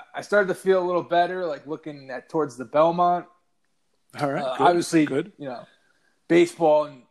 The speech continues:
Speaker 1: N B A hasn't done anything to make me feel better, but I'm just trying to, f-, I'm just trying to focus on this Saturday 'cause I am pretty pumped up.
Speaker 2: Good.
Speaker 1: Just to, uh, just a little bit of normalcy, even though it's probably the weirdest Belmont ever,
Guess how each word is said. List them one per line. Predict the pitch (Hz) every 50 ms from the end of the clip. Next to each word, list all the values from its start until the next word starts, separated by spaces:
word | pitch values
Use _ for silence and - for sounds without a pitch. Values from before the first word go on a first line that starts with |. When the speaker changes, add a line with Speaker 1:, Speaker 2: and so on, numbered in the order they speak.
| _ _ -
Speaker 1:
N | 143 147 143
B | 143 147
A | 143 139
hasn't | 127 131 127 123 123 117
done | 131 127
anything | 127 123 123 127 _ - 120 120 -
to | - 127
make | 120 120 123
me | 120
feel | - 131 127 117
better, | 117 127 123 127
but | 127 120 139 131 - - - - _ _ -
I'm | 196
just | 226 220 -
trying | - 247 226
to, | 214 196
f-, | - - 165
I'm | 175 190 196
just | 220 240 - -
trying | - 226 208 202
to | 180
focus | - - 196 196 180 - 175 160 - 175
on | 160 156 156
this | 151 147 143
Saturday | - 156 147 143 139 131 123 117 117 123 - -
'cause | 131 123 123
I | 127 127 143
am | 160 165 156
pretty | - 165 165 151
pumped | - - 151 147 135 - -
up. | 139 135 135 - - _ _ _ _ _ _ _ _ _ _ _ -
Speaker 2:
Good. | -
Speaker 1:
Just | 233 - - - -
to, | - 220 208 196 196
uh, | 190 180 175 170 170 165 165 165 160 156 160 - _ _ _ _ _ _ _
just | 269 294 277 -
a | 277 254
little | 220 202 202 220 214 208
bit | 180 214 208
of | 202
normalcy, | 196 202 202 202 202 208 196 - - 190
even | 185 180 175
though | 175 170 170
it's | 170 -
probably | - - 180 170 165 147
the | 147 147
weirdest | 147 156 160 156 156 147 - _
Belmont | - 151 147 151 151 156 156 151 151 151 151 - _ _ _ -
ever, | 156 160 147 147 175 190 190